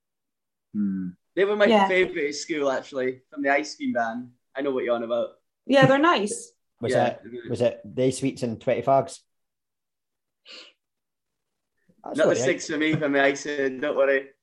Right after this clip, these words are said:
Speaker 4: That's what the ice cream vans were. Didn't they sell fags? No, some of them. Back
Speaker 3: What,
Speaker 4: in
Speaker 3: like
Speaker 4: the
Speaker 3: a
Speaker 4: day.
Speaker 3: front?
Speaker 1: They used to sell singles and that one.
Speaker 4: Aye.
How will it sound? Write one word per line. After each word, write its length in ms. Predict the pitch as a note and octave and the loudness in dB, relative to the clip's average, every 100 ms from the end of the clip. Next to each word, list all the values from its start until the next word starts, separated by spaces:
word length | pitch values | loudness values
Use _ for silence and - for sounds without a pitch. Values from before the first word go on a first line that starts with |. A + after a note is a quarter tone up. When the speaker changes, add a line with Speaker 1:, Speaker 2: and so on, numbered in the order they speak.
| _ | _
Speaker 4:
That's 160 | G3+ - | -10 -4
what 60 | C3+ | 0
the 60 | |
ice 120 | - | 0
cream 140 | - A2+ | 0 -2
vans 260 | G#2+ A2 | -2 -2
were. 180 | G#2 - | -6 -10
Didn't 320 | - B3 C4 | -6 0 -2
they 60 | B3+ | -2
sell 140 | F3+ | -6
fags? 380 | F3 E3+ C#4 - | -4 -4 -4 -8
No, 140 | G#3 A3 | -12 -12
some 160 | - | -10
of 60 | G3 | -10
them. 120 | C4 - _ _ _ _ | -10 -14 _ _ _ _
Back 120 | - | -4
Speaker 3:
What, 60 | - | 0
Speaker 4:
in 40 | |
Speaker 3:
like 100 | F3 | 0
Speaker 4:
the 60 | - | 0
Speaker 3:
a 20 | |
Speaker 4:
day. 40 | E3 | 6
Speaker 3:
front? 360 | - G#3+ - - _ _ _ _ _ _ _ | 6 6 0 -12 _ _ _ _ _ _ _
Speaker 1:
They 60 | C3+ | -8
used 120 | C#3 | -8
to 60 | - | -8
sell 180 | C3+ A2 | -6 -6
singles 400 | - C3+ D3+ B2+ | -4 -4 -4 -6
and 100 | A2 | -8
that 120 | C#3+ | -8
one. 160 | C3 C3+ | -10 -6
Speaker 4:
Aye. 340 | B2+ B3 F4 | -2 2 2